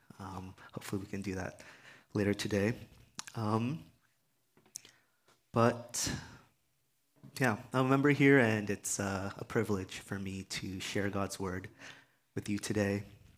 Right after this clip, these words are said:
Um, my wife, Frances, she is pregnant with our first baby, and, uh, she's a girl.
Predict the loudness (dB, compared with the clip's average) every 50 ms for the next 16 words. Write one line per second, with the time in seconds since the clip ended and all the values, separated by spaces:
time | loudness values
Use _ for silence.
0 | _ _ _ -20 -20 _ _ -8 -4 -2 -2 0 0 0 0 -2 -4 -6 -8 -10
1 | -12 -18 _ _ _ _ _ _ _ _ _ _ _ _ _ -16 -6 0 4 4
2 | 4 6 6 6 6 6 6 4 2 -6 -12 -16 -20 -20 -20 -20 -20 -14 -8 -4
3 | -4 -2 -2 -2 -2 0 0 0 0 0 -4 -6 -8 -10 -10 -8 -6 -6 -4 -4
4 | -2 0 0 0 2 0 0 -2 -4 -8 -10 -12 -8 -4 -2 0 0 2 2 2
5 | 0 0 -2 -6 -10 -16 -20 _ _ -4 0 0 0 0 0 0 0 0 0 -2
6 | -6 -10 -10 -6 -4 -2 -2 -2 -2 -4 -2 0 0 0 0 -2 -4 -2 -2 0
7 | 0 0 -2 -4 -6 -8 -8 -4 -4 -2 -2 0 0 0 -2 -2 -4 -8 -14 -20
8 | _ _ -20 -20 -20 _ _ _ _ _ _ _ _ _ -14 -10 -8 -8 -6 -6
9 | -6 -6 -4 -4 -6 -8 -10 -12 -18 -20 _ _ _ -4 -2 -2 0 0 0 0
10 | 0 0 0 -2 -4 -6